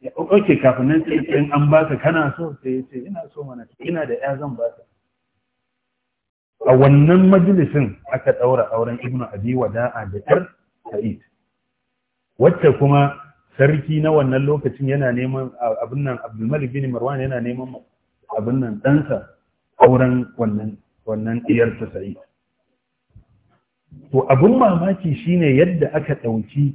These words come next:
harkan bikin, in ya inganta mu kira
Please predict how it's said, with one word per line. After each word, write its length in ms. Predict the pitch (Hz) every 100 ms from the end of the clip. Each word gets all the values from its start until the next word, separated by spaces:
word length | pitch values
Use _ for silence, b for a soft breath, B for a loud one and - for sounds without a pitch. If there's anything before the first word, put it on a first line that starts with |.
| -
harkan 640 | - 143 151 147 131 107 95
bikin, 440 | 107 - 139 95 _ _ _ _ _
in 400 | 147 147 156 160 -
ya 220 | 151 165
inganta 420 | 156 127 135 139 120
mu 160 | 110
kira 260 | 104 127